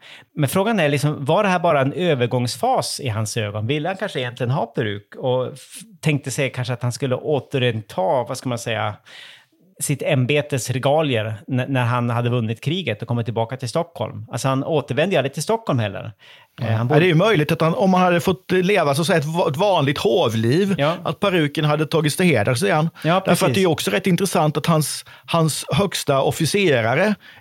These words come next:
Speaker 2: inte imiterar kungens mode.
Speaker 1: Nej, vad det jag
Speaker 2: Både
Speaker 1: tänkte.
Speaker 2: Magnus Stenbock och, eh,
Speaker 1: Rensköld.
Speaker 2: Carl Gustaf Rensköld har ju gigantiska peruker.
Speaker 1: Precis. Ja, precis. Jag, jag, det fin-, jag, det verkar inte som han såg snett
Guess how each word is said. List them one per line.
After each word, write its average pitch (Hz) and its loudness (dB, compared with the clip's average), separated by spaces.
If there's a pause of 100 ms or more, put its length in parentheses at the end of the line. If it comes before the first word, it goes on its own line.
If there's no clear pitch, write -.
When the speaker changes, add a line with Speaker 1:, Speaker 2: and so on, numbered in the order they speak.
(100)
Speaker 2:
inte 151 2
imiterar 180 0
kungens 131 0
mode. 131 0
Speaker 1:
Nej, 131 2
vad 147 2
det 185 2
jag 214 4
Speaker 2:
Både 175 6
Speaker 1:
tänkte. 147 6
Speaker 2:
Magnus 170 2
Stenbock 151 0
och, 160 4
eh, 147 2
Speaker 1:
Rensköld. 131 0
Speaker 2:
Carl 170 2
Gustaf 165 2
Rensköld 165 2
har 175 4
ju 160 2
gigantiska 165 -2
peruker. 143 0
Speaker 1:
Precis. 135 -8 (680)
Ja, 151 -2
precis. 165 0 (160)
Jag, 180 -2
jag, 180 0
det 151 -2
fin-, 190 0
jag, 156 2 (160)
det 139 -10
verkar 170 0
inte 135 -2
som 170 -4
han 208 -2
såg 160 -4
snett - -4